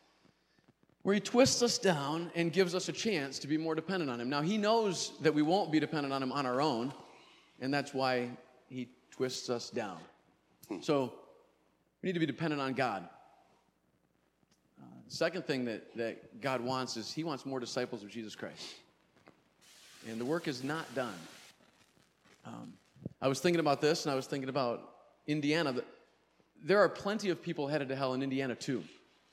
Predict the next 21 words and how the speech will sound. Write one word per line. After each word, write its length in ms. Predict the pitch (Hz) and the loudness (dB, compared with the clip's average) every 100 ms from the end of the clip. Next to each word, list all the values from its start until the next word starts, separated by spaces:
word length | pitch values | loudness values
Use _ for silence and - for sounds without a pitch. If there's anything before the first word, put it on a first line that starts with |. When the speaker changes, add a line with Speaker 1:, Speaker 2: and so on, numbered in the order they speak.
| - _ _ _ _ _ - - - - - - | -20 _ _ _ _ _ -14 -10 -10 -12 -10 -2
Speaker 1:
And, 300 | 127 120 120 | 0 0 2
uh, 240 | 117 113 101 - - - | 2 0 -4 -14 -6 2
Rich 180 | 175 185 | 2 2
and 80 | |
Stephanie, 500 | 170 180 190 151 135 131 - - - - _ _ _ - | 2 2 4 0 -2 -4 -16 -20 -20 -20 _ _ _ 2
they're 100 | 180 | 4
going 160 | 269 240 | 6 6
to 60 | |
make 160 | 185 156 | 4 4
more 100 | 160 | 2
disciples. 640 | 139 123 147 - - - - _ _ _ _ _ _ _ _ _ _ _ _ _ _ _ - | 2 0 0 -2 -14 -16 -16 _ _ _ _ _ _ _ _ _ _ _ _ _ _ _ -2
It's 200 | 196 214 | 0 0
the 120 | - 156 | 0 0
same. 640 | - 156 156 156 104 85 - _ _ _ _ _ _ _ _ _ _ | 2 2 2 0 -4 -8 -14 _ _ _ _ _ _ _ _ _ _
Uh, 60 | 69 76 80 73 - 120 | -16 -16 -18 -20 -20 0
Vertical 320 | 160 185 180 | 2 4 0
Church 320 | 147 190 170 | 0 0 0
needs 480 | 151 160 175 180 139 | -4 -2 0 -2 -4
him. 440 | - 131 107 80 87 _ _ _ _ _ _ _ _ _ _ _ | -8 -6 -6 -8 -14 _ _ _ _ _ _ _ _ _ _ _
And, 360 | 135 131 120 117 | -6 -4 -4 -4
uh, 320 | 117 110 110 | -4 -4 -8